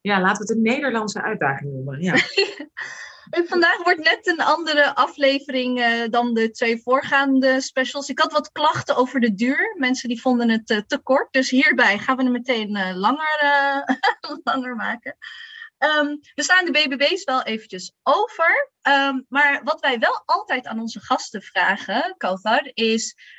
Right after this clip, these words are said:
Speaker 2: ehm, wie ben je, wat doe je en waar woont je huis? En dat mag je helemaal in je eigen woorden gaan vertellen aan onze luisteraars.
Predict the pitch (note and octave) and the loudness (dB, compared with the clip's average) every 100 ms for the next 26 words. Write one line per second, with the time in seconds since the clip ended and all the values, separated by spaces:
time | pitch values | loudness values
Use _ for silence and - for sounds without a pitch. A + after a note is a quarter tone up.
0 | _ A3+ A3+ A3 G#3+ G#3 - A3 F4+ A#3+ | _ 2 4 4 0 -4 -8 -4 -4 0
1 | C4+ C#4 C#4 C4 G3 A#3 G#3+ A#3 G#3+ G#3 | 2 2 2 0 0 -2 0 0 0 0
2 | - F#3+ F3+ F#3 F3+ F3+ - F3 F3 F3 | -4 -6 0 2 4 2 -4 -6 -6 -6
3 | F3 F#3 B3 G#3+ F#3 - G3+ G#3 - G#3 | -8 -2 0 0 -4 -6 -4 -4 -4 0
4 | C#4+ F4+ D4 B3 G3 G#3+ G3+ F3 C#4 A#3 | 0 2 2 2 2 -2 -4 -6 -4 -4
5 | E3+ F#3 F3+ F#3 _ _ - C4 G#3+ F#3 | -6 -6 -10 -10 _ _ -6 -2 2 2
6 | E3+ F#3+ G#3 D#3+ F#3+ - C4+ G#3+ A3+ | 0 0 -2 0 -2 -2 -2 -2 -4